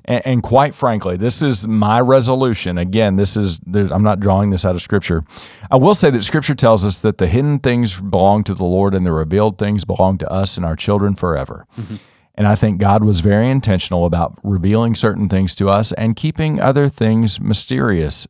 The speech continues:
Speaker 1: to us. And I think the reason why is because it requires faith. I think it's the same reason God doesn't just say, "Okay, you've been saved today.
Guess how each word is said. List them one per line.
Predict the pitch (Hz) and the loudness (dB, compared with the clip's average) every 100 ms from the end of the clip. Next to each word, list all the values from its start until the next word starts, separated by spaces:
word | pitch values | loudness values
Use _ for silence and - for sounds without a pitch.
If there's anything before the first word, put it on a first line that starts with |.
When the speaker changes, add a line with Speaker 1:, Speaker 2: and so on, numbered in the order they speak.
| - | -6
Speaker 1:
to | 98 85 | -2 -2
us. | - 69 - - _ - _ _ | -2 -8 -10 -16 _ -20 _ _
And | 113 | 0
I | 107 | 2
think | 104 - 196 - | 0 0 -2 0
the | |
reason | 123 117 98 95 85 | 0 0 2 2 2
why | 67 71 - 62 - _ _ _ _ _ _ _ - - _ - | 0 -4 -6 -12 -16 _ _ _ _ _ _ _ -20 -20 _ -4
is | 104 | 0
because | 110 120 107 | 2 2 2
it | |
requires | 101 101 - - 95 104 117 123 120 113 - 113 - | 2 0 -2 -2 0 2 2 0 0 -2 -6 -10 -8
faith. | - 78 107 - - - _ _ _ _ _ _ - - | -4 -4 -4 -14 -20 -20 _ _ _ _ _ _ -10 0
I | |
think | 156 190 | 2 2
it's | 135 | 2
the | 139 | -2
same | - 143 160 147 | 0 2 2 2
reason | 143 123 113 | 2 2 2
God | 101 107 117 | 2 2 2
doesn't | 113 98 92 | 2 2 2
just | 104 101 - | 2 0 2
say, | 107 101 92 | 2 4 2
"Okay, | 107 - 180 143 107 - _ _ | 0 0 0 0 -2 -4 _ _
you've | 104 175 139 | -2 -2 0
been | 127 127 | -2 0
saved | - 180 170 117 | -2 -2 -2 -4
today. | 104 90 98 123 | -4 0 2 2